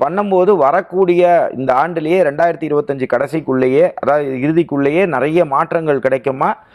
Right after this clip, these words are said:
அதே மாதிரி கட்ட பொருத்தம் மட்டும் பாருங்க. நீங்களா நிறைய விஷயங்கள் ஒமிட் பண்ணாதீங்கம்மா. ஒமிட் பண்ணாதீங்கன்னா நீங்களே வேண்டான்னு சொல்லி சொல்லாதீங்க.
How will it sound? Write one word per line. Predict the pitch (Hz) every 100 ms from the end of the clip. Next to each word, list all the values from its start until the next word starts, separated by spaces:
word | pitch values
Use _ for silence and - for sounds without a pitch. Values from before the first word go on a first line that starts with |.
| - -
அதே | 120
மாதிரி | 180 170
கட்ட | - 160 -
பொருத்தம் | 196 208 170 165
மட்டும் | 160 185
பாருங்க. | 156 151 175
நீங்களா | 170 190 202 196
நிறைய | 156 160 151
விஷயங்கள் | 143 180 180 170
ஒமிட் | 143 175 175 160
பண்ணாதீங்கம்மா. | 147 139 131 120 135 160
ஒமிட் | 143 175 165 151
பண்ணாதீங்கன்னா | 143 151 180
நீங்களே | 156 160 180
வேண்டான்னு | 156 147 160 165 160
சொல்லி | 147 147 139 139
சொல்லாதீங்க. | 135 131 156